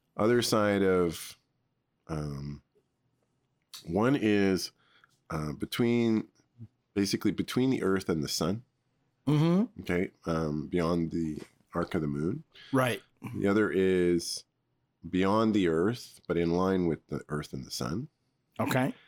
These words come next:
Speaker 1: The third one is opposite the Earth on the far side of the sun.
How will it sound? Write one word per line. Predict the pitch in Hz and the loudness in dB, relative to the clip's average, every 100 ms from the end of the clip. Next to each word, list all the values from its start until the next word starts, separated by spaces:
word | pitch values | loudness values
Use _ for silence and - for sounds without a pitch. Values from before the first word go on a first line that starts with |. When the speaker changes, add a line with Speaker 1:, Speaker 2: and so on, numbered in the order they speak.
| _ _ _ _ - - | _ _ _ _ -16 -4
Speaker 1:
The | 90 | -2
third | - 120 120 | 2 2 4
one | 107 101 95 | 4 4 2
is | 87 90 87 85 - - - _ _ - | 2 2 2 0 -2 -10 -14 _ _ -4
opposite | 87 - 98 - 85 - - - - | -4 -2 -6 -2 -2 -2 -12 -10 -4
the | 85 | -2
Earth | 82 78 76 - - _ | 0 -2 -4 -12 -20 _
on | 82 67 | -8 -8
the | |
far | - 69 67 | -6 -8 -6
side | - 65 | -8 -8
of | 58 - | -10 -14
the | |
sun. | - - | -14 -14